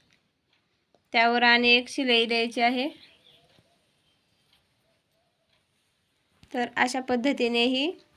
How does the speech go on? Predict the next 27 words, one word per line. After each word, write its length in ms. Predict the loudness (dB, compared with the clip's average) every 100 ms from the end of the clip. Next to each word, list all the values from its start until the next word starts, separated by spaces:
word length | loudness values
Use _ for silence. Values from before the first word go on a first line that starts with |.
| -16
डबल 400 | -6 -4 0 -2
कटोरी 400 | -2 -4 -4 -4 -6
तयार 300 | -4 0 0
झालेली 460 | -2 -4 -2 -2 -2
आहे. 320 | -2 -2 -4
खूप 220 | -6 -8
सोपी 260 | -6 -6 -6
पद्धत 420 | -6 -6 -4 -4
आहे. 240 | -4 -6 -8 -14 _ _ _ -4
सेम 280 | 0 0 0
त्याच 300 | 0 0 -2
पद्धतीने 500 | -4 -2 -4 -6 -6
दुसरी 280 | -6 -6 -4
ही 160 | -4
कटोरी 420 | -6 -6 -6 -6
जोडून 360 | -6 -6 -4 -6
घ्यायची 320 | -4 -4 -4
आहे. 340 | -6 -4 -6 -8 -12 _ _ _ _ _ _ _ _ _ _ _
तर 120 | -8 -8 -6
खालचा 340 | -4 -2 -4 -4
टक्स 220 | -8 -6 -6 -4 -4
दीड 180 | -4 -2
इंचाचा 600 | -4 -4 -4 -4 -4 -4 -4 -10 -12
आणि 340 | -8 -4 -2 -2
उभा 340 | -2 -4 -4 -4
टक्स 240 | -6 -6 -6
हा 200 | -4